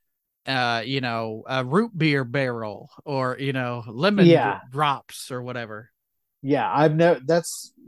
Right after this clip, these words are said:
Speaker 2: that's why when I get my treat bags, there's, but I, I start, I used to just do all chocolate,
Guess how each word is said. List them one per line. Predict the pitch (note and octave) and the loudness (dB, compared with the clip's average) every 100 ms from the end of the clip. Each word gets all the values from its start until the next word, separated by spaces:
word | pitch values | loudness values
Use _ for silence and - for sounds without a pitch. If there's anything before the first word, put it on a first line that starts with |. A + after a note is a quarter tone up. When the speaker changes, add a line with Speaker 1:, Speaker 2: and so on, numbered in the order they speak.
| C#3 | -2
Speaker 2:
that's | C#3+ E3 E3 | 2 2 4
why | D#3+ | 4
when | D#3 D3+ | 4 2
I | C#3+ | -2
get | B2+ C#3 - | -4 -6 -4
my | B2 | -4
treat | A#2+ - C3 G#2+ | -4 -2 -2 0
bags, | A2 A2 G#2+ G#2+ | 0 0 -2 0
there's, | B2+ A2+ - - _ _ _ C#3+ | 2 2 -2 -8 _ _ _ -2
but | C3 D#3+ | 4 6
I, | E3 D#3+ | 8 6
I | C#3+ D3 | 6 4
start, | C3 - F3 C3 | 4 2 2 4
I | C#3+ | 2
used | G3 A3 | 2 0
to | A#3+ | -2
just | F#3 C#3+ C#3 | -2 -2 0
do | D3 | 0
all | C3+ C#3 | 0 -2
chocolate, | - B2+ B2+ - F#2+ | -4 -6 -6 -10 -14